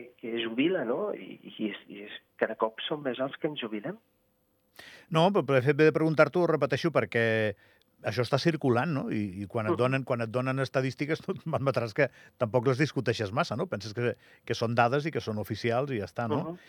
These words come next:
Speaker 2: I, i bé, tu fas una interpretació diferent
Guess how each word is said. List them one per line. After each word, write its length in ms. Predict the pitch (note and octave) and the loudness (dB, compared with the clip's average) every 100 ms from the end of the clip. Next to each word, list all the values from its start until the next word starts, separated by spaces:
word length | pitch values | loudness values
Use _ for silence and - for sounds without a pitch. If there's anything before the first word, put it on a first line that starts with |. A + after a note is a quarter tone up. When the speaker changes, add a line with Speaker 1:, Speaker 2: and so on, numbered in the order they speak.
| _ | _
Speaker 2:
I, 340 | - A#2 B2 A#2+ | -6 -6 -2 2
i 40 | |
bé, 200 | B2 C#3+ | 4 4
tu 160 | D3+ B2 | 4 0
fas 180 | B2 A2+ | 0 0
una 140 | B2 | 0
interpretació 540 | A#2 A2+ A#2+ B2 - | 0 0 0 -2 0
diferent 500 | A2+ A2 A#2+ C3 C3+ | -2 0 0 2 -2